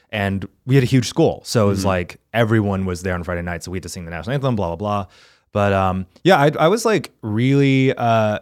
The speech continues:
Speaker 1: crazy art kid, and we did tons of, were you in theater?
Speaker 2: Mm-hmm.
Speaker 1: So
Speaker 2: In high, in the, the Illinois school, yes.
Speaker 1: Yeah, so I did four years of theater, which was crazy. So we
Speaker 2: So
Speaker 1: had,
Speaker 2: great.
Speaker 1: so it was great. It was
Speaker 2: How many
Speaker 1: like
Speaker 2: plays a year do you do?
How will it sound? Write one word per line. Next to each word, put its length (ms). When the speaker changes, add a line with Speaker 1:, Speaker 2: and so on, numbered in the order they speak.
Speaker 1:
crazy 240
art 180
kid, 200
and 340
we 100
did 220
tons 220
of, 140
were 80
you 80
in 60
theater? 360
Speaker 2:
Mm-hmm. 220
Speaker 1:
So 220
Speaker 2:
In 140
high, 240
in 260
the, 300
the 140
Illinois 300
school, 240
yes. 140
Speaker 1:
Yeah, 160
so 120
I 60
did 240
four 240
years 220
of 80
theater, 480
which 200
was 120
crazy. 380
So 140
we 80
Speaker 2:
So 20
Speaker 1:
had, 80
Speaker 2:
great. 380
Speaker 1:
so 160
it 80
was 120
great. 320
It 60
was 140
Speaker 2:
How 60
many 80
Speaker 1:
like 80
Speaker 2:
plays 220
a 40
year 160
do 100
you 60
do? 200